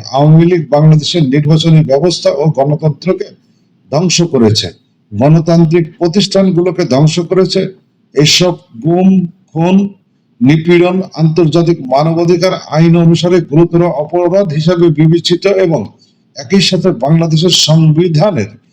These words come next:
ন্যায় বিচার ও গণতন্ত্র প্রতিষ্ঠার প্রতিশ্রুতির সুস্পষ্ট লঙ্ঘন। আওয়ামী লীগ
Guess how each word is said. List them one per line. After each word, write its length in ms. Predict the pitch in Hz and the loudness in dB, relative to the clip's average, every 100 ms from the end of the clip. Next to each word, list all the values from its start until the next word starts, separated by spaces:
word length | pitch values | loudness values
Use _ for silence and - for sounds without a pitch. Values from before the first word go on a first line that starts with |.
| _ _ | _ _
ন্যায় 320 | 117 143 165 | 0 2 2
বিচার 320 | 165 170 175 180 | 0 0 0 0
ও 40 | 175 | 0
গণতন্ত্র 560 | 139 165 170 170 156 165 | 0 0 0 -2 -2 -4
প্রতিষ্ঠার 520 | - 170 202 - 190 - | -4 -2 -2 0 -4 -4
প্রতিশ্রুতির 840 | 175 170 196 - - 208 220 120 - - _ _ _ | -6 -4 -4 -2 0 0 2 0 -2 -12 _ _ _
সুস্পষ্ট 920 | - 175 190 190 160 - 208 180 - 180 135 | -4 0 0 -2 -4 -2 -2 -2 -2 -2 0
লঙ্ঘন। 480 | 120 156 135 104 80 - _ _ _ _ _ | 2 2 2 0 -4 -14 _ _ _ _ _
আওয়ামী 400 | 131 151 170 175 | -4 0 2 2
লীগ 240 | 180 202 | 2 0